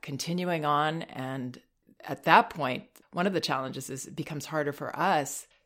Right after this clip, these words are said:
to stay regulated when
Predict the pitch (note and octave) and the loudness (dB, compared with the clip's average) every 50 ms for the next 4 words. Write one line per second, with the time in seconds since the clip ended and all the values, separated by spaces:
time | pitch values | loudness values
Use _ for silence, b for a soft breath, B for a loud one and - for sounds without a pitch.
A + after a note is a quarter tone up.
0 | b _ - - - D#3+ D3 D3 C#3+ C#3 C#3 C3 - - - _ - - - - | b _ -6 -2 0 2 2 2 2 2 0 0 -4 -8 -14 _ -12 -10 -6 -2
1 | - E3 D3 D3 C3+ A#2 C#3 D#3 D#3+ F#3+ F3+ D3 C#3+ C#3 C3+ C3 B2+ C3 C3 B2+ | 0 2 2 2 2 2 2 2 4 4 4 4 4 2 2 2 0 -2 -4 -4
2 | C#3 C#3+ C3+ C3 B2+ B2+ C3 C3 - | -4 -4 -2 -2 -2 -4 -6 -10 -12